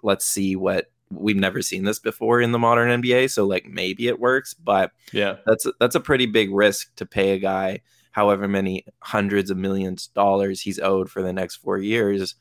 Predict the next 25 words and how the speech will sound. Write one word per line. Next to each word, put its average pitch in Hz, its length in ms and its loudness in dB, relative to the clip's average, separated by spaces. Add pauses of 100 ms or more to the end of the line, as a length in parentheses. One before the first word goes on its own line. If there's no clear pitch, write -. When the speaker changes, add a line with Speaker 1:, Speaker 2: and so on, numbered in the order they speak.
(420)
Speaker 1:
uh, 95 380 4 (220)
to - 100 0
try 113 260 2
something 107 380 -2
that 98 180 -4
no 98 320 0
team 92 240 -8
has 87 140 -8
ever 82 220 -12
tried, - 420 -6 (320)
right? 104 360 2 (480)
Speaker 2:
Yeah. - 220 0 (380)
Speaker 1:
And 117 180 2
then 107 540 2 (240)
Siakam 135 880 0 (100)
makes 110 600 -4 (240)
sense 113 560 -2
in 104 100 -4
terms 101 300 -4
of, 92 120 -6
like, 92 220 -6
positionally, 135 920 -4 (520)
Siakam 127 480 0
for 131 140 0
Simmons 135 640 -4